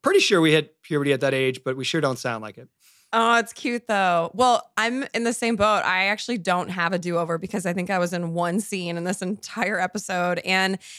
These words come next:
Speaker 2: it's the first time you got to see a glimpse of my real personality. So I walked away unscathed. I'm happy with this one. <laughs>
Speaker 1: There you go.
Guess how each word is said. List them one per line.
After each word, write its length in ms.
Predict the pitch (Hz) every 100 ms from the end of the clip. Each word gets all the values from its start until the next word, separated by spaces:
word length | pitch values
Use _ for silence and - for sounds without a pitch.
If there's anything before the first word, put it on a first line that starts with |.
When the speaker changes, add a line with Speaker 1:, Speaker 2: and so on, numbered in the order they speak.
| -
Speaker 2:
it's 100 | -
the 80 | 226
first 200 | 247 247
time 140 | 277
you 100 | 262
got 140 | 247
to 80 | 247
see 160 | 247 254
a 60 |
glimpse 440 | 226 208 196 220 254
of 120 | 240
my 120 | 233
real 220 | 208 202
personality. 720 | 196 214 - 196 233 240 185 190
So 280 | 233 214 196
I 220 | 196 240
walked 240 | 392 330
away 380 | 269 247 240 233 -
unscathed. 640 | 233 311 220 254 240 214
I'm 140 | 226
happy 340 | 277 233 - 226
with 140 | 226
this 180 | 214 -
one. 300 | 196 180 320 -
<laughs> 120 | 294 - - 370 339 294 269 -
Speaker 1:
There 180 | 143 139
you 120 | 139
go. 280 | 147 151